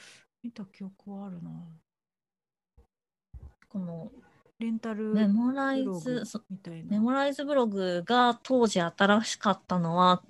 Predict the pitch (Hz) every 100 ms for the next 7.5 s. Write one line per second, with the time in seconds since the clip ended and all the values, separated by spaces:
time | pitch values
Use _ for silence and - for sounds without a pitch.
0 | - 214 196 180 349 294 185 170 - 185
1 | 170 160 170 - - 175 175 170 170 170
2 | 170 - 220 208 233 _ 240 254 214 208
3 | 190 196 180 _ _ _ _ _ _ _
4 | _ 226 262 277 262 214 190 190 196 233
5 | 190 185 175 - 175 - - 233 226 175
6 | 170 165 185 196 165 165 _ _ 170 170
7 | 165 151 143 214